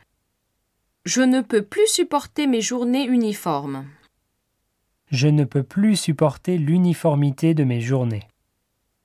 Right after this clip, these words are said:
Speaker 1: Six cent vingt-deux. Tout le monde sait qu'elle est nulle en anglais.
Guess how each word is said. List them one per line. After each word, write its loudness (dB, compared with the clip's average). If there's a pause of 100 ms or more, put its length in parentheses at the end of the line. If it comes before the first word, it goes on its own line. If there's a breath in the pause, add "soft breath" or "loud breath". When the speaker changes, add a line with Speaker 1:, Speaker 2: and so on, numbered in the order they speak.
(800)
Speaker 1:
Six -2
cent -2
vingt-deux. -4 (1120)
Tout 6
le 0
monde -2
sait -2
qu'elle -4
est -2
nulle 2
en 0
anglais. -4